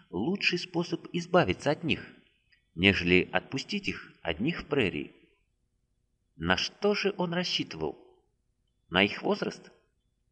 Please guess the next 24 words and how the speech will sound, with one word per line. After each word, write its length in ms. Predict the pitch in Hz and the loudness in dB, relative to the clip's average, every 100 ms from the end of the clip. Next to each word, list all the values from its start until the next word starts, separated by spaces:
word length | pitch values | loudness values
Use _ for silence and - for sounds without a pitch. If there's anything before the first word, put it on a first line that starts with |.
| _ | _
Нет. 320 | 82 120 - - - _ _ _ _ _ _ _ - | -4 -4 -6 -14 -20 _ _ _ _ _ _ _ -2
Он 140 | 90 | -2
слишком 480 | - 185 196 - 185 | 2 2 2 2 -4
хорошо 480 | - 185 190 180 123 | -2 -2 0 0 0
знал 240 | 87 101 | 2 2
индейцев, 460 | 131 170 196 - - - - _ - | 4 4 4 0 -8 -12 -20 _ -20
знал, 500 | 117 104 139 127 - - - - _ | -8 0 2 0 -4 -20 -20 -20 _
что 260 | - - 78 | -8 -4 0
возраст 560 | - 190 147 139 - - _ _ | 2 2 0 -6 -12 -20 _ _
не 140 | 92 107 | -2 -2
будет 360 | 175 185 185 | 0 -2 -2
принят 340 | - 143 160 156 | 0 2 0 0
во 100 | 147 | -2
внимание, 560 | 143 151 143 87 73 - _ _ - _ | -2 -2 -2 -2 -4 -8 _ _ -20 _
если 320 | - 87 - 87 | 0 0 2 0
только 320 | 90 82 87 | 0 -2 -2
мальчики 500 | 107 165 - - - - _ _ _ _ | 0 -2 -6 -10 -12 -14 _ _ _ _
повстречаются 840 | - - 180 - 165 160 - 127 - | -6 -2 -2 2 2 2 2 2 2
с 80 | - | -2
каким-нибудь 580 | 127 - 160 143 143 - | -8 -2 0 0 -4 -2
племенем, 500 | 143 170 151 147 135 - _ | 0 0 0 -2 -6 -16 _
враждующим 760 | - 92 98 - 160 151 - 139 | 0 4 4 4 2 2 -2 -6
с 60 | |
белыми. 480 | 123 131 85 76 64 | -2 0 0 -2 -8